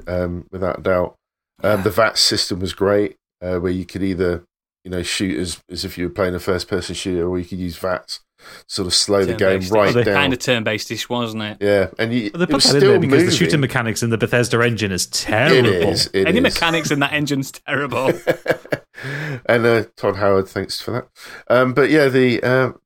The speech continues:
Speaker 1: the vats technique was fantastic. It was great to slow everything down. You could target parts of the body.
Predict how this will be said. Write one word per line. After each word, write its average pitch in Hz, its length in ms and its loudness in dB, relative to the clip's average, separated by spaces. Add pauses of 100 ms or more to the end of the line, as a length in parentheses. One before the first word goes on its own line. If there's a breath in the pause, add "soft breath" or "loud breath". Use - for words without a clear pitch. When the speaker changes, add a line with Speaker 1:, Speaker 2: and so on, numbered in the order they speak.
(120)
Speaker 1:
the 120 80 -2
vats 120 360 0
technique - 400 -4
was 92 120 -8
fantastic. 98 680 -4
It - 60 -4
was - 100 -8
great - 220 0
to - 60 -8
slow 101 220 2
everything 95 360 -2
down. 95 260 0
You 95 80 -6
could - 200 -20
target 95 500 -2 (300)
parts - 300 -6
of 82 40 -12
the 82 60 -8
body. 92 420 -2